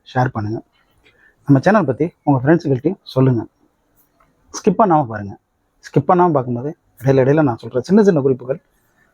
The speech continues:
கட்டாகாம உங்களுக்கு வரும். அதே மாதிரி தொடர்ந்து பாருங்க. சப்ஸ்கிரைப் பண்ண நிறைய பேர் பார்க்கறதில்ல, தயவு செய்து சப்ஸ்கிரைப் பண்ண நிறைய பேர் பார்த்து எனக்கு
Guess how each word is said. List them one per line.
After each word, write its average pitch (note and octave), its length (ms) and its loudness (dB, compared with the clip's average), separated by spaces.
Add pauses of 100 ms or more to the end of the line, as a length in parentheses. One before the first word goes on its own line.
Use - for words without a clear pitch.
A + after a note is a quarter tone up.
(280)
கட்டாகாம D3 480 0
உங்களுக்கு A2+ 400 -8
வரும். - 180 -20 (480)
அதே C3+ 160 2
மாதிரி C3+ 140 2 (680)
தொடர்ந்து F3 320 4 (120)
பாருங்க. A#2+ 280 -4 (1040)
சப்ஸ்கிரைப் F3+ 460 0
பண்ண B2+ 220 0
நிறைய B2+ 200 2
பேர் C3 140 -2 (320)
பார்க்கறதில்ல, B2 440 -2 (240)
தயவு E3+ 300 4
செய்து C3 220 0 (120)
சப்ஸ்கிரைப் D3 400 -2
பண்ண A#2 260 -4
நிறைய A#2+ 200 -4
பேர் B2+ 140 -4 (440)
பார்த்து C3+ 300 0 (200)
எனக்கு A#2+ 160 -4